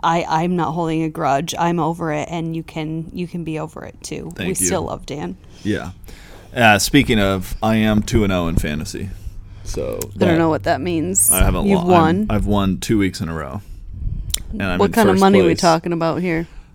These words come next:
Speaker 2: Well, first place would be, I wanna say eight hundred bucks. So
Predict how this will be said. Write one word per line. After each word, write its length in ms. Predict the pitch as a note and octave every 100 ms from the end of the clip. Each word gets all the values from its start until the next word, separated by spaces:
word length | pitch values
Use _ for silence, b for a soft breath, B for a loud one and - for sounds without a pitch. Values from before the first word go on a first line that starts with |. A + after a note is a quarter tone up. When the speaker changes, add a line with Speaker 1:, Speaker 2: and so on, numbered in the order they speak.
| -
Speaker 2:
Well, 360 | - G#2 G2+ G2
first 400 | - B2 A#2+ -
place 300 | B2 A2 -
would 220 | G#2+ G2
be, 600 | G#2 G2+ G2 G2 F#2+ F#2+
I 100 | F2
wanna 180 | F#2 F2
say 200 | F#2+ E2
eight 180 | D2 F2
hundred 280 | G2 F2 D2+
bucks. 340 | D#2+ - -
So 340 | - - E2